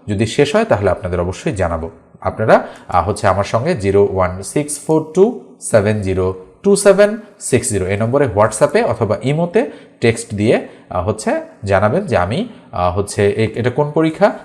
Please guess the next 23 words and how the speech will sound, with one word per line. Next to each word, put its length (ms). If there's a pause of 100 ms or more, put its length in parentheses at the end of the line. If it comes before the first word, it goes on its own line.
প্রাথমিক 380
শিক্ষা 240
অধিদপ্তরের 600
হিসাব 240
সহকারী 440
বা, 240 (320)
আহ, 360
হিসাব 240
সহকারী 360
কাম-, 260
মানে, 300 (220)
মানে 120
কম্পিউটার 400
অপারেটর 420
যে 180
পদটা 240
রয়েছে 360 (240)
সেই 180
পদের 260
জন্য 240
সাজেশন 380
নিতে 240
চাই। 160